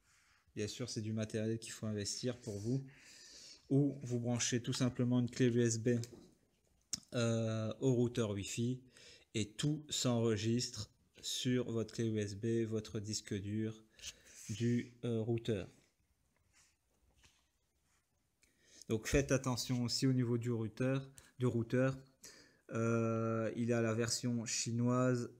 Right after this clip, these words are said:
et la version anglaise. Donc faites attention en achetant. Les versions chinoises seront toujours moins chères. Donc si vous voyez que c'est moins cher, vérifiez bien que c'est bien un routeur en version anglaise.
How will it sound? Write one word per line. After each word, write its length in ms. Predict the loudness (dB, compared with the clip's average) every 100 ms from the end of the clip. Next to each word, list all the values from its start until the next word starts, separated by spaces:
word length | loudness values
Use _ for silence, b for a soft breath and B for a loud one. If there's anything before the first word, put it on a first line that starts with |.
| _
et 140 | 2 4
la 160 | 4
version 680 | 2 -2 -4 -2 0 0 -2 -6
anglaise. 600 | -4 0 0 0 -2 -6 -14
Donc 120 | -10
faites 220 | -8 -6
attention 480 | -6 -8 -8 -6 -4
en 80 | -4
achetant. 580 | -6 -6 -4 -4 -6 -14 -16 -6
Les 180 | -4 -4
versions 360 | -6 -6 -8
chinoises 360 | -8 -8 -8 -8
seront 280 | -8 -8 -8
toujours 400 | -4 -2 0 -2
moins 180 | -4
chères. 380 | -6 -4 -4 -4
Donc 120 | -6
si 120 | -8 -4
vous 40 |
voyez 200 | -4 -4
que 80 | -6
c'est 100 | -6
moins 200 | -6 -8
cher, 220 | -6 -4
vérifiez 460 | -4 -6 -6 -8 -8
bien 400 | -6 -4 -4 -6 B B B B B -8
que 80 | -6
c'est 220 | -4 -6
bien 380 | -2 -2 -2 -6 -8
un 160 | -6
routeur 640 | -6 -8 -6 -2 0 -2 -4
en 120 | -6
version 500 | -6 -6 -6 -6 -6 -6
anglaise. 640 | -4 -2 -2 -4 -6 -10